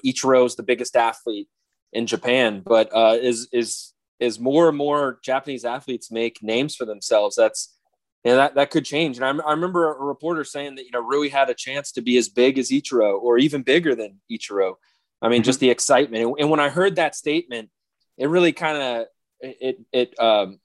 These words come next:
Speaker 1: it, it was really meaningful to me because I, I know, I know who Ichiro is. I watched his career with the, the Seattle Mariners,
Speaker 2: Mm-hmm.
Speaker 1: and I was fortunate enough to see him play. And I, I know that he had so many fans, and that Rui has an opportunity to maybe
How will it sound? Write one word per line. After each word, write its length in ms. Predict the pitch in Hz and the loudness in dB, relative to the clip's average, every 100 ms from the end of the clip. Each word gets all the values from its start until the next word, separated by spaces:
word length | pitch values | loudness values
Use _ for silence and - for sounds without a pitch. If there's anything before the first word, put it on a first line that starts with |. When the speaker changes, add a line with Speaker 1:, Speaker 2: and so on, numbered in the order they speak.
| _ _ _ | _ _ _
Speaker 1:
it, 140 | 127 127 | -4 0
it 60 | 131 | 0
was 260 | 120 107 123 | 0 -2 0
really 240 | 147 160 | 4 4
meaningful 540 | 127 156 151 131 131 | 4 2 2 0 0
to 100 | 117 | -2
me 160 | 113 113 | -4 -4
because 340 | 107 110 120 | -2 -4 -2
I, 120 | 117 123 | 0 0
I 120 | 127 | 0
know, 420 | 127 143 139 127 _ _ - | 0 -2 -2 -4 _ _ -6
I 100 | 131 | -4
know 140 | 147 | -2
who 100 | 147 | -2
Ichiro 480 | 135 135 139 127 123 | -2 -4 -4 -2 -2
is. 200 | 143 123 | -2 -2
I 80 | 113 | -4
watched 280 | 120 127 | -2 -4
his 160 | - - | -8 -18
career 420 | - 120 131 127 | -14 -10 -6 -4
with 160 | 110 107 | -6 -8
the, 220 | 110 107 - | -8 -10 -8
the 80 | 110 | -8
Seattle 400 | - 120 120 117 | 0 4 4 4
Mariners, 680 | 110 117 127 107 98 95 - _ _ _ _ - | 0 0 0 -2 -6 -8 -18 _ _ _ _ -8
Speaker 2:
Mm-hmm. 220 | 120 127 | -2 2
Speaker 1:
and 260 | 123 117 113 | 4 4 4
I 100 | 123 | 4
was 200 | 120 - | 4 0
fortunate 380 | 139 135 135 127 | -2 -2 -2 0
enough 160 | 123 | -2
to 80 | - | -4
see 200 | - 127 | -8 -4
him 140 | 117 | -6
play. 380 | 104 117 123 120 | -2 4 4 6
And 80 | 110 | 2
I, 120 | 113 107 | -2 -4
I 80 | 120 | -4
know 240 | 120 127 | 0 0
that 180 | 113 107 _ | 0 -6 _
he 120 | 117 | -4
had 140 | 123 113 | -2 -2
so 200 | - 127 | -4 -6
many 160 | 120 | -6
fans, 480 | 104 120 127 117 107 | -10 -6 -4 -4 -8
and 100 | 107 | -12
that 120 | 110 98 | -12 -2
Rui 300 | 131 147 143 | 4 6 6
has 180 | 135 120 | 4 2
an 80 | |
opportunity 640 | 117 120 117 - 127 127 113 | 0 0 -4 -8 -6 -2 -2
to 140 | - 104 | -2 -8
maybe 520 | 107 120 120 117 | 0 0 2 0